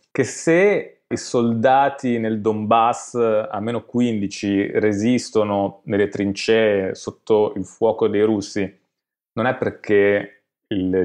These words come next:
leader Zelensky gliel'ha ordinato, è perché c'è una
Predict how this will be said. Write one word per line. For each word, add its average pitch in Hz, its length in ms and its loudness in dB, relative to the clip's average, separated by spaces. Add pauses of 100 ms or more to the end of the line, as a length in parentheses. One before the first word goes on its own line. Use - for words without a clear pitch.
(140)
leader 98 480 0
Zelensky 98 920 0
gliel'ha 90 440 2
ordinato, 90 1000 -2 (260)
è 107 120 -4
perché 117 520 2
c'è 110 240 0
una 95 440 -2